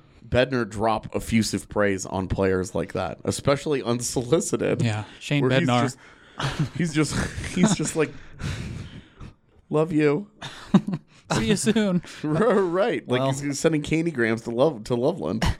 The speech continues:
Speaker 3: All right. I can drink to the idea that Shane Bowers is Bednar's long-lost son. So,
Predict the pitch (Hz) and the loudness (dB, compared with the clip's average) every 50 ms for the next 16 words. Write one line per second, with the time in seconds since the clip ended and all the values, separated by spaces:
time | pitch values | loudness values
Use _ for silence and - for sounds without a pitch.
0 | - - - - - - - - - - - - - - 165 196 143 98 90 101 | -6 -12 -12 -20 -20 -20 -20 -20 -20 -20 -20 -20 -8 -2 0 0 0 0 -2 -6
1 | _ _ _ _ _ _ _ _ _ _ _ _ 175 190 202 175 139 139 139 127 | _ _ _ _ _ _ _ _ _ _ _ _ -2 0 0 0 0 0 0 0
2 | 127 131 127 113 113 110 107 107 101 104 104 101 101 98 101 92 92 90 - - | -2 -4 -2 0 2 2 2 0 0 -2 -2 -2 0 -2 -2 -4 -6 -6 -4 -2
3 | - 110 101 101 98 101 95 95 95 92 95 95 98 90 - 104 92 92 101 98 | 0 2 2 2 2 0 2 2 0 0 -2 -4 -8 -6 -4 -6 -6 -4 -6 -8
4 | 95 95 92 - 101 95 98 95 95 87 87 82 - - - - 73 - 98 104 | -8 -8 -6 -4 -4 -4 -2 -2 -2 -2 -2 -4 -4 -6 -6 -6 -6 -6 -6 -8
5 | - - - - 165 - - 202 - 269 294 294 | -8 -12 -16 -14 -14 -12 -8 -6 -4 -4 -4 -4